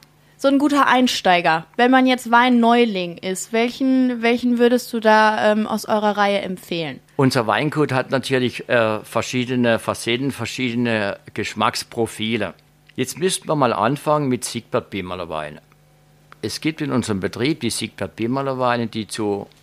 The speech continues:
Speaker 2: achtundneunzig Prozent trocken ausgebaut sind. Das bin ich, ich bin der Reifere, der Ältere,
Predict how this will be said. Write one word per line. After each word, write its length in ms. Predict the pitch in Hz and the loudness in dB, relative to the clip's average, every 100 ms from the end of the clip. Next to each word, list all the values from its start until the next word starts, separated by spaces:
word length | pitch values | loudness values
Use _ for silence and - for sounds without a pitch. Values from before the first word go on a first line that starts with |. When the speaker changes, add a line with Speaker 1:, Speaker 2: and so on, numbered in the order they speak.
| _ _ | _ _
Speaker 2:
achtundneunzig 880 | 127 131 - 120 110 110 104 - - _ _ | 0 0 -2 0 0 -2 -4 -8 -8 _ _
Prozent 580 | - 104 - 98 104 104 - | -6 -6 -2 -2 -2 -4 -10
trocken 320 | - 101 107 | -4 -2 -2
ausgebaut 720 | - 90 - 98 98 87 80 | -6 -8 -6 -6 -2 -2 -4
sind. 320 | - 87 76 - _ _ | -6 -8 -8 -16 _ _
Das 220 | - 82 - | -8 -8 -8
bin 160 | 82 | -8
ich, 380 | 95 139 139 - _ _ | -2 -2 -2 -12 _ _
ich 100 | - | -10
bin 120 | 95 | -8
der 140 | 90 85 | -6 -4
Reifere, 420 | 87 104 123 107 | -2 -2 -2 -2
der 160 | 92 - | -2 -4
Ältere, 520 | 104 117 117 113 107 | -4 0 0 0 -2